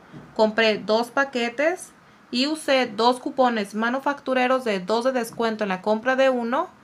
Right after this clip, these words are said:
Ese cupón ustedes lo encuentran en el Smart Source del veintisiete de enero. Y aquí mi compra quedó de la siguiente manera. Está por cuatro noventa y nueve cada uno.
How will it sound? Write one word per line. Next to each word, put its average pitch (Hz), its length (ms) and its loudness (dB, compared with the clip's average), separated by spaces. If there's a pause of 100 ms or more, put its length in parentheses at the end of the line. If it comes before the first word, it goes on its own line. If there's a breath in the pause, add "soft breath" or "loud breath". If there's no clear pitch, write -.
(320 soft breath)
Ese 247 260 0
cupón 254 320 0
ustedes 247 400 0
lo 226 80 0
encuentran 254 640 0
en 233 200 0
el 262 200 0
Smart 208 320 0
Source 254 420 0
del 220 120 -2
veintisiete 214 680 -2
de 202 80 -2
enero. 208 500 0 (1900)
Y 269 180 2
aquí 311 220 2
mi 269 140 -2
compra 269 380 2
quedó 220 240 2
de 240 100 0
la 226 80 2
siguiente 214 460 -2
manera. 226 540 0 (520 soft breath)
Está 240 340 4
por 220 260 0
cuatro 247 300 4
noventa 220 380 0
y 214 60 -2
nueve 208 320 0
cada 254 340 4
uno. 254 380 -2